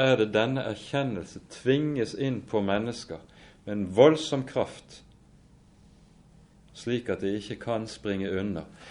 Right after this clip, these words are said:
Men det er ett spørsmål som vokser frem som det ene avgjørende spørsmål,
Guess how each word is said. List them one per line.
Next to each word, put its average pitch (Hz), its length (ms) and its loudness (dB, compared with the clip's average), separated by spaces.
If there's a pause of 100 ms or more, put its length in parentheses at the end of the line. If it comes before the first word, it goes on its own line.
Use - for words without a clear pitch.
(240)
Men 143 400 0 (1800)
det 107 80 4
er 120 240 2
ett - 260 -4
spørsmål 110 760 0
som 113 240 -6
vokser 143 480 0
frem 120 340 -2
som 104 240 -4 (140)
det 143 500 4
ene 127 540 2 (100)
avgjørende 92 840 2 (420)
spørsmål, 90 720 0